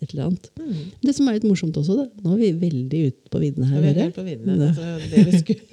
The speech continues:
Speaker 2: <laughs> det vi skulle
Speaker 1: Nei.
Speaker 2: prate om. Nå skal vi snart ha sånn dut, dut, dut, dut, sånn litt sånn pling, så vi kommer inn på sporet igjen.
Speaker 1: Ja.
Speaker 2: Skifte
Speaker 1: Ja, men,
Speaker 2: tema.
Speaker 1: men, eh, det som, eh, som er litt morsomt, er det at, eh, noen steder i verden så har de ikke så mange raser,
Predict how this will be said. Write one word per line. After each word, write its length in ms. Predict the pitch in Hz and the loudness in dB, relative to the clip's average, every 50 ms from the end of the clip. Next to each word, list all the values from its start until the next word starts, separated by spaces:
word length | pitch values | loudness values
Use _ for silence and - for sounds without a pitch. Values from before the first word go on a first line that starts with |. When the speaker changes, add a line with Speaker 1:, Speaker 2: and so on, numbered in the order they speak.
| - | -4
Speaker 2:
<laughs> 1000 | - - 190 214 - 196 202 - - - 226 233 - - - 381 320 302 254 - - | -2 0 0 2 2 2 2 2 2 0 -2 0 0 -2 -2 0 -2 -4 -6 -4 -2
det 120 | 220 190 202 | -2 -2 -2
vi 40 | |
skulle 280 | 220 - - 269 240 160 | -2 -4 -4 -2 -2 -2
Speaker 1:
Nei. 80 | 151 196 | -2 -4
Speaker 2:
prate 320 | 208 185 160 147 - - | -4 -6 -6 -8 -8 -8
om. 140 | 180 185 185 | -8 -4 -4
Nå 80 | 185 | -2
skal 120 | 175 175 202 | -2 -2 -2
vi 60 | 220 | -4
snart 220 | 214 196 180 180 | -4 -4 -6 -6
ha 100 | 180 180 | -6 -8
sånn 240 | 180 180 180 175 170 - _ _ _ _ _ | -8 -8 -10 -12 -14 -16 _ _ _ _ _
dut, 240 | 156 143 143 - - | -10 -10 -10 -10 -14
dut, 180 | 170 156 156 _ | -18 -18 -16 _
dut, 160 | - 180 180 - | -14 -14 -12 -12
dut, 140 | 185 180 | -12 -8
sånn 140 | 185 185 185 | -6 -6 -4
litt 180 | 180 175 - - | -6 -6 -6 -6
sånn 260 | 180 165 165 170 170 - _ | -6 -6 -6 -6 -8 -6 _
pling, 280 | - 208 233 294 269 254 | -2 -2 -2 -2 -4 -4
så 140 | 233 214 185 | -4 -4 -4
vi 80 | 185 | -4
kommer 240 | 185 - 196 196 190 - | -4 -4 -4 -6 -6 -6
inn 220 | 185 170 165 165 | -6 -6 -6 -6
på 140 | - - 196 | -8 -8 -10
sporet 300 | - - 165 147 147 - | -10 -12 -12 -10 -10 -8
igjen. 240 | 165 196 - 240 240 | -6 -4 -2 0 2
Speaker 1:
Ja. 320 | 160 151 139 139 156 160 156 156 - - | 2 2 2 2 0 -2 -2 -4 -4 0
Speaker 2:
Skifte 20 | |
Speaker 1:
Ja, 60 | 233 240 | 2 2
men, 300 | 285 285 277 269 285 285 | 2 2 2 0 -2 -2
Speaker 2:
tema. 380 | 175 - 190 143 135 151 202 - | -6 -8 -10 -10 -10 -12 -10 -4
Speaker 1:
men, 240 | 240 240 262 269 262 | -2 0 0 0 0
eh, 260 | 262 269 269 262 - | -2 -4 -6 -8 -8
det 220 | - 208 202 220 214 - | -6 -4 -2 -2 -2 -2
som, 320 | 226 233 240 226 226 220 | -4 -4 -2 -2 -4 -4
eh, 280 | 208 208 208 202 202 185 | -6 -6 -6 -8 -8 -10
som 200 | - - 214 196 | -10 -8 -6 -6
er 100 | 180 185 | -4 -4
litt 160 | 196 202 - | -6 -6 -4
morsomt, 440 | 202 196 160 - - 180 202 190 - | -6 -6 -6 -6 -8 -8 -8 -8 -6
er 100 | 190 190 | -6 -6
det 160 | 202 208 165 | -4 -4 -4
at, 200 | 156 156 - - | -6 -6 -6 -6
eh, 80 | 180 190 - - - - - - _ | -6 -6 -8 -12 -20 -20 -20 -10 _
noen 220 | - 247 247 214 196 | 0 2 2 2 2
steder 300 | 196 - - 202 175 165 | 0 -2 -4 -4 -4 -4
i 60 | 175 | -4
verden 320 | 185 170 147 147 151 170 175 | -6 -6 -8 -8 -6 -8 -8
så 120 | - 202 175 | -8 -8 -8
har 100 | 156 131 | -6 -6
de 80 | 131 147 | -6 -8
ikke 120 | - - - | -10 -8 -6
så 80 | - | -4
mange 220 | 180 180 175 175 185 | -2 -2 0 0 0
raser, 280 | 185 185 - - 320 | -2 -2 -2 -4 -8